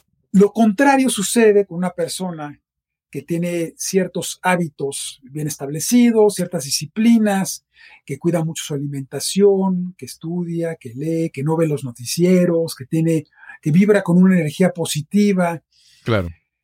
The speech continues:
Speaker 1: Eh, también, pues, a esa persona se le puede predecir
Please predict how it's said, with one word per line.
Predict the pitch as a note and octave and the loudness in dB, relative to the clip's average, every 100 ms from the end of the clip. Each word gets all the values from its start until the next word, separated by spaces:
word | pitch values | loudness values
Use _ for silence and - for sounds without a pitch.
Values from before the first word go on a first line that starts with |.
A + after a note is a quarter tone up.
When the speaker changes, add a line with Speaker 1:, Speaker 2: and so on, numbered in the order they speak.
| _ - | _ -10
Speaker 1:
Eh, | D#3 D#3 D3 D3 | -6 -4 -6 -6
también, | D3 D#3 F#3 G#3 G3 | -4 2 2 2 -2
pues, | D3+ D3+ | -8 -6
a | |
esa | D3+ G3 | -4 -4
persona | E3+ E3 F3+ G#3 | -4 -4 0 -2
se | A3+ D#3 | -2 -6
le | C#3 | -4
puede | E3 | -2
predecir | D#3+ D3 C3+ - D#3+ | -2 -2 -4 -6 -6